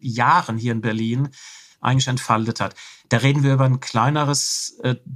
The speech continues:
Doku-Fiction-Etat-Projekt, ne? Und wenn wir jetzt, ich könnte jetzt beliebige Sachen dir nennen, die jetzt wirklich groß gedacht sind,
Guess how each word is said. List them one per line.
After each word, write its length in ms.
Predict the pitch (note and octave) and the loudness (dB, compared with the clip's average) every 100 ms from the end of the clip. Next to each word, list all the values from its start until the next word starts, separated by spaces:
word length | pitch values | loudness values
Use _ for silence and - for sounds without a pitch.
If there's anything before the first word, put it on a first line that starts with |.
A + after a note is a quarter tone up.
| - | -2
Doku-Fiction-Etat-Projekt, 2250 | D#3+ - F3 A2+ - - C#3 - - F2+ F#2 - _ - A#2+ - A#2 G#2 - G#2 F#2 - - | -2 0 0 0 -4 -4 -4 -2 -6 -6 -8 -12 _ -4 -4 2 2 2 -2 -6 -6 -8 -4
ne? 180 | C3 G3 - - - - | -4 -4 -12 -18 -20 -4
Und 140 | A#2+ | 0
wenn 160 | A#2+ C3+ | 4 6
wir 100 | C#3 | 6
jetzt, 500 | C3+ C3 - - - - F#2 | 4 2 -2 -6 -10 -12 -10
ich 160 | A2 - | -10 0
könnte 240 | C3 C3 | 2 2
jetzt 160 | B2+ - | 0 0
beliebige 560 | A2+ C3 C3+ B2+ B2 | 0 0 2 0 0
Sachen 340 | A#2+ C3 - C3+ | 0 0 0 0
dir 140 | B2 | 2
nennen, 540 | B2+ A#2+ B2 B2 A2+ - | 0 0 0 -2 -4 -4
die 320 | A#2+ A#2 A2 A2 | 0 0 0 -2
jetzt 220 | A#2 - | -4 -4
wirklich 400 | A#2 A#2+ G#2+ - | -4 -4 -8 -8
groß 640 | - G#2+ B2 D3+ - - | -6 -2 0 0 -2 -4
gedacht 400 | - C3 C3+ C3 | -4 0 0 0
sind, 420 | - D3 C#3+ D#3 | -4 -2 -2 -2